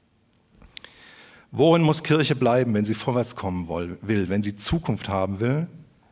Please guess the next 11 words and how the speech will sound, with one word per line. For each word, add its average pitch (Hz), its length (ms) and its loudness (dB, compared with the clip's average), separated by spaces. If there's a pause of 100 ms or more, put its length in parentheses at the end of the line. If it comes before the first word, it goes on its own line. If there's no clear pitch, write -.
(220)
Sie - 100 -10
muss 110 160 -2
bleiben 123 500 2
in 123 80 -2
der 113 100 2
Lehre 120 340 2
der 120 140 -4
Apostel, 117 600 -6 (600)
in 98 120 -6
der 90 120 -6
Gemeinschaft, 104 800 -4